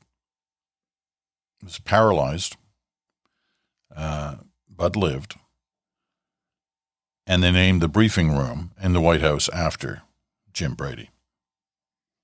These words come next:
Anyway, Spicer entered the Brady briefing room and eagerly debased himself. With accompanying photographs, Spicer told us, this is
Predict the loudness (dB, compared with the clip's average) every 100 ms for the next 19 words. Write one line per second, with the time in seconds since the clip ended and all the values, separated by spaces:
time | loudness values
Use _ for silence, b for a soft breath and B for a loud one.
0 | _ _ 0 4 4 4 4 2 2 2
1 | 2 4 2 2 2 2 2 2 2 0
2 | 0 0 0 2 4 4 2 2 0 2
3 | 4 4 2 0 0 2 2 2 0 -2
4 | -2 -4 -6 -12 -20 _ _ _ _ _
5 | _ _ -4 0 4 2 4 4 4 4
6 | 2 4 4 4 4 4 2 2 2 -2
7 | -2 0 2 4 4 4 2 -2 -8 _
8 | _ _ _ _ -12 -6 -4 -4